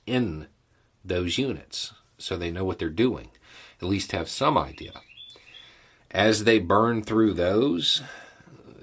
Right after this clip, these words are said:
eventually they're, they're going to run, they're gonna run out of people that know what they're doing. Um, they, they don't have the numbers. It's math at this point.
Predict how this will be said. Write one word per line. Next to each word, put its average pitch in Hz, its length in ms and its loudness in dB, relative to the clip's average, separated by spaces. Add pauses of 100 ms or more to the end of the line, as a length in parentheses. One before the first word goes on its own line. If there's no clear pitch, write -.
(200)
eventually 101 640 0
they're, 92 300 -2
they're 92 160 -2
going 101 300 -2
to 95 260 -4
run, 98 580 -4 (1300)
they're 87 100 -2
gonna 95 180 0
run 92 180 2
out 87 100 -2
of - 60 -10
people 82 200 -4
that 78 140 -8
know 71 100 -12
what 71 80 -14
they're 73 100 -14
doing. - 340 -20 (1040)
Um, 62 540 -16 (1500)
they, 95 260 0 (100)
they 95 120 2
don't 104 260 2
have 110 180 0
the 92 80 -4
numbers. 95 580 -4
It's - 160 -12
math 82 380 -10
at 76 100 -12
this - 180 -14
point. - 440 -20